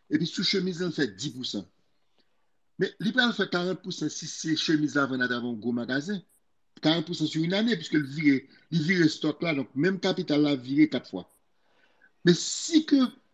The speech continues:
il vire capital là chaque, non, semaine, <laughs> eh ben, il peut faire cinquante rotations, cinquante-deux rotations.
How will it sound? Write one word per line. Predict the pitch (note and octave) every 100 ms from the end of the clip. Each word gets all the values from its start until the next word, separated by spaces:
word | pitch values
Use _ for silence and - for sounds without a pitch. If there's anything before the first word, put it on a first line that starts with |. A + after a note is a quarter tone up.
| -
il | F3+ A3 G3
vire | E3 G#3 F3 D#3
capital | C#3+ A#2+ B2+ A#2+
là | G#2+
chaque, | - - - _ _ -
non, | C#3
semaine, | - D3+ A#2 G2+ F2 - _ _ _ _ _ _ _ _ -
<laughs> | - - D3+
eh |
ben, | B2 A#2
il |
peut | C3+ D3
faire | C#3 C#3+
cinquante | - - E3+ D3+ D#3 D#3
rotations, | D#3 D3+ C#3+ - D3+
cinquante-deux | - - D3 D3
rotations. | D3 C#3+ C3+ D3+